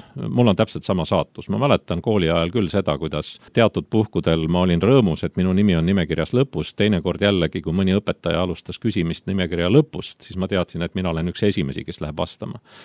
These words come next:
Isegi, isegi vaktsineerimine perearsti nimistus tähestiku järjekorras on minu meelest ülekohtune. Ma praegu utreerin. Ehk siis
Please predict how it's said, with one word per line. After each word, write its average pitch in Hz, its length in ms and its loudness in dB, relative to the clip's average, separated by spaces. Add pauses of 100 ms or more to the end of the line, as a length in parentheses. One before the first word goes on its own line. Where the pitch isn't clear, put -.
(360)
Isegi, 98 540 4 (640)
isegi 113 320 2
vaktsineerimine 95 960 2 (160)
perearsti 101 640 2
nimistus 117 720 -2 (500)
tähestiku 117 560 0
järjekorras 104 600 2 (180)
on 107 80 4
minu 110 160 6
meelest 87 320 0
ülekohtune. - 640 -6 (480)
Ma 123 160 2
praegu 117 380 6
utreerin. 95 500 4 (400)
Ehk - 160 -2
siis - 160 -4